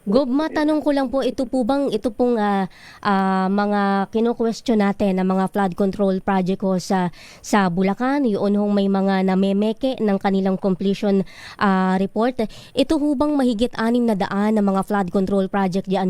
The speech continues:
ho sa ating lalawigan ay, ah, mangilan-ngilan lang o iilan lang na kontratista,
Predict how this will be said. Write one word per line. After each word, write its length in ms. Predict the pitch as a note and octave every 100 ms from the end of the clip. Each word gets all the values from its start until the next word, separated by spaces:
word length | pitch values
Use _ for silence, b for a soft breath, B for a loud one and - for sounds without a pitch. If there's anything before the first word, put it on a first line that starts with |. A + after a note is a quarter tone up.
| F#3+
ho 80 |
sa 240 | F#3+ F#3 F#3+
ating 160 | G3
lalawigan 640 | F#3+ F#3 F3+ G3 F#3+ F#3+ F3+ B B B
ay, 240 | A3+ A3
ah, 160 | A3+ G#3+
mangilan-ngilan 800 | A3 A#3 A#3+ C4 C#4 B3+ A3+ G#3
lang 240 | F#3+ G3
o 160 | A#3+ - -
iilan 560 | B3 C4 B3+ A#3 A3
lang 240 | G3 G3+ G#3+
na 80 | G3+
kontratista, 960 | A3 A3 G#3 G3+ G3+ F3+ - A3 C4